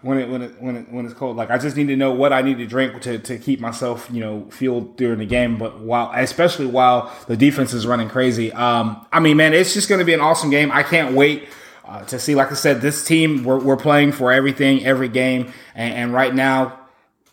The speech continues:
I mean, what better way to go back and get some respect, to beat a team that you, you handily beat in week five that hasn't been giving you any respect?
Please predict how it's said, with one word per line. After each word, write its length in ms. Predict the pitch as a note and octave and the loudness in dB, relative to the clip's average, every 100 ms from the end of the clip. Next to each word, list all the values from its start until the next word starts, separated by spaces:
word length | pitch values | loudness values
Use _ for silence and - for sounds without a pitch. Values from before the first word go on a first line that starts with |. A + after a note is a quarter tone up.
| _ - | _ -4
I 60 | |
mean, 180 | B2+ A#2 | -2 4
what 220 | C3+ B2+ | 2 4
better 200 | C#3+ C#3 | 4 6
way 220 | C3+ C3+ | 6 6
to 80 | C3 | 4
go 160 | C3 C3 | 2 2
back 360 | B2+ B2 G#2+ - | 2 -2 -4 -10
and 440 | A#2 A#2 A#2+ A2+ | -8 -4 -2 -2
get 140 | C3+ | -2
some 180 | C3+ C3 | -2 -2
respect, 520 | A#2+ - B2+ A#2+ - | -4 0 0 0 -4
to 80 | - | -8
beat 200 | A2+ C#3+ | 2 4
a 60 | D3 | 4
team 480 | C#3+ C#3 C3+ C3 - | 4 4 4 2 -2
that 200 | A#2+ A#2 | -6 -2
you, 300 | B2 A#2+ A2+ | 0 0 -2
you 140 | A#2 A#2 | -2 0
handily 480 | C#3+ D3+ C#3+ C3+ | 2 4 6 4
beat 240 | B2 C3+ B2+ | 4 4 4
in 80 | A#2 | 2
week 240 | B2+ B2+ | 0 0
five 460 | - B2 A#2 A2+ A#2 - - | 0 2 2 0 -4 -18 -8
that 100 | A#2 | -2
hasn't 280 | C3 C#3 C3 | 0 0 2
been 140 | B2+ | 2
giving 180 | B2+ B2 | 2 2
you 120 | A#2+ | 0
any 200 | B2+ C3 | 2 4
respect? 600 | B2+ B2+ - B2 B2 - | 2 -2 2 2 2 -10